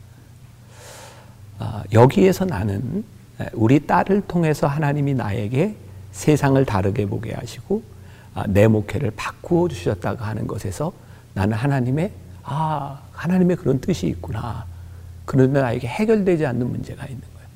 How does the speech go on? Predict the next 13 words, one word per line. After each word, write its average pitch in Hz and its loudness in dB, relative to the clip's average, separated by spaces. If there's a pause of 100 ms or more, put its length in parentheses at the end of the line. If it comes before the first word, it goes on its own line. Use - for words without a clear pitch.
(540)
하나님, 117 -2
그런데요. 107 -2 (1040)
내 104 6
딸을 151 0
통해서 127 0
하나님이 113 -2
내 101 2
생각을 147 -4
바꾸어 - -8
주셨는데 110 -10 (760)
내 113 0 (120)
딸이 165 -2
당하는 113 -2